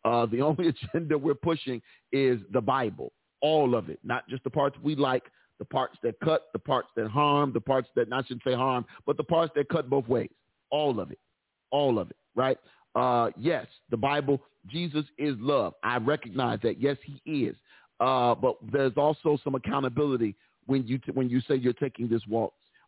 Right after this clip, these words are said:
Uh, part of that is I am an admirer of great preachers. Part of admiring, uh, great preachers is, is, is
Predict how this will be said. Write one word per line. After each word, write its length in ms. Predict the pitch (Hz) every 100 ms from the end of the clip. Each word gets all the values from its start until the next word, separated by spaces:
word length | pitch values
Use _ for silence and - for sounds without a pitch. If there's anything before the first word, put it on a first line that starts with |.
| -
Uh, 220 | 127 120
part 320 | - 185 226
of 80 | 226
that 180 | 165 -
is 280 | 131 127 117 - -
I 240 | 185 262 -
am 200 | 165 156 -
an 100 | 139
admirer 760 | 120 113 123 156 156 139 139 -
of 240 | 117 90 -
great 300 | 135 127 -
preachers. 320 | 135 - - - _ _ _ _ _ _ _ _ _ _ _ _ _ _ _ -
Part 300 | 185 247 254
of 400 | 185 185 165 143 -
admiring, 760 | 151 117 135 160 156 120 110 95 _ _
uh, 420 | 127 127 117 104 - 92
great 280 | 143 147 -
preachers 440 | - 143 - 101 - _ _ _ _ _ _ -
is, 440 | 139 131 117 113 - _
is, 460 | 139 123 120 110 98 _ -
is 160 | 120